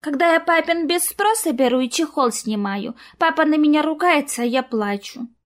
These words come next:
Родители Вареньки сконфуженно переглянулись, а сама крошка, теряя терпение, потянула Ивана за рукав шубы. «Я ведь потому и просила планшет, дедушка, чтобы в семье был мир.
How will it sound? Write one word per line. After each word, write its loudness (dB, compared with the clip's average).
Родители 2
Вареньки 2
сконфуженно -2
переглянулись, 0
а -2
сама 2
крошка, -2
теряя 0
терпение, -4
потянула 2
Ивана 2
за -2
рукав -4
шубы. -6
«Я 2
ведь -4
потому 0
и 0
просила 2
планшет, -2
дедушка, -4
чтобы -4
в -6
семье 0
был 2
мир. 2